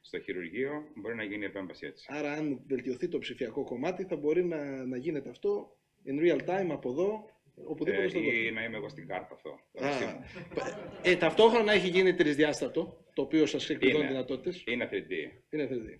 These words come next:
Speaker 1: Είναι three D, ναι.
Speaker 2: Έτσι. Και ουσιαστικά εδώ μιλάμε για robot assisted, διότι το ρομπότ βοηθάει στην εκτέλεση,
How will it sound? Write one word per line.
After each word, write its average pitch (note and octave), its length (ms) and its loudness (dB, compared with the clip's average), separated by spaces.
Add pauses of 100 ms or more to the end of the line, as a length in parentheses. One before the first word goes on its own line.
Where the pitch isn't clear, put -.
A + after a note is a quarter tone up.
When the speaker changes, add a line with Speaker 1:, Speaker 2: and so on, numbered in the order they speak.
Speaker 1:
Είναι G#2 280 -4
three E2+ 180 -8
D, D#2 100 -6
ναι. D2 200 -12 (120)
Speaker 2:
Έτσι. C#3 460 -6 (180)
Και C3 380 0
ουσιαστικά C#3+ 520 -4
εδώ D3+ 180 0
μιλάμε D#3 320 -2
για C3 180 2
robot E3 280 2
assisted, C#3 440 -2
διότι C3 560 2 (360)
το C#3+ 140 2
ρομπότ C3 440 4 (140)
βοηθάει C3 540 0
στην B2 200 -6
εκτέλεση, C3 760 -2